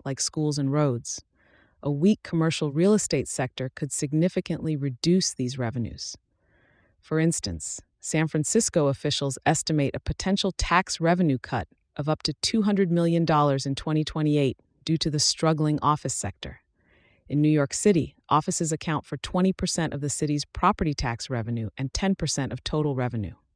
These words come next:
Other cities like Boston, Dallas, and Atlanta also heavily rely on commercial property taxes.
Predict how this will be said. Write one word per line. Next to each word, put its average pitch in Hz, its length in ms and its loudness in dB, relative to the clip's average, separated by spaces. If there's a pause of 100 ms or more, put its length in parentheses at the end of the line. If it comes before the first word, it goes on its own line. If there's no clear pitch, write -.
(800)
Other 202 180 6
cities 151 400 0
like 131 140 -4 (100)
Boston, 190 720 0
Dallas, 156 460 2
and 143 100 -4
Atlanta 143 560 -4 (160)
also 190 320 2
heavily 190 460 0
rely 147 400 0
on 135 140 -2
commercial 139 420 -4
property 127 400 -6
taxes. - 580 -10